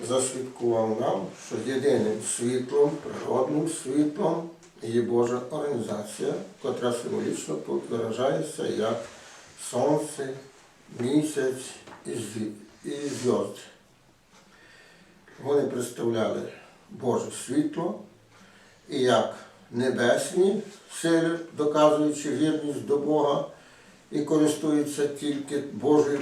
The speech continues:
правдою, Божим світлом, так і на землі Єгова знайшов тих, котрі в гармонії з волею Божою проголошують це світло і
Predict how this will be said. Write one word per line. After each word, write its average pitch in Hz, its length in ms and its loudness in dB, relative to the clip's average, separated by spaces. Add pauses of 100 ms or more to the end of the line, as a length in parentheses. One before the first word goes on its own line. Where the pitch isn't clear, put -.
правдою, 139 500 0
Божим 139 420 0 (120)
світлом, 135 500 -4 (340)
так - 260 2
і 208 40 0
на 214 140 6
землі 123 420 4
Єгова - 680 0
знайшов 107 580 -2
тих, 127 160 2 (200)
котрі 156 480 -2 (1600)
в - 140 -8
гармонії 151 720 4
з 120 80 -2
волею 117 340 2 (140)
Божою 165 500 2 (260)
проголошують 131 800 0 (140)
це 113 320 -2 (600)
світло 127 720 0 (1160)
і 160 400 2